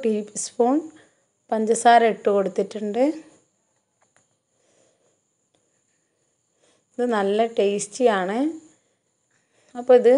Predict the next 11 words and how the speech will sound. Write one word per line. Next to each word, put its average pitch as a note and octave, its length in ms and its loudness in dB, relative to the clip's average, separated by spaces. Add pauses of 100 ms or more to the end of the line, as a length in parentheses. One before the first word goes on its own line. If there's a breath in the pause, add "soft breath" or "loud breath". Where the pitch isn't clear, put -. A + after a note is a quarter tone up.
(100)
നമുക്ക് G#3+ 360 -2 (240)
ഇതിലിട്ടിട്ട് G#3 580 -4
നല്ലോണം G3+ 440 0
മിക്സ് F#3 280 -10
ചെയ്ത് F#3+ 240 0
കൊടുക്കാം. F#3+ 440 -2 (2750 soft breath)
ഇത് G#3+ 140 0
നിങ്ങൾക്ക് G#3+ 380 -2 (140)
ഐസ് G3 220 -4
ക്യൂബ്സ് A3+ 340 -6
ഉപയോഗിച്ചിട്ട് G3 580 -2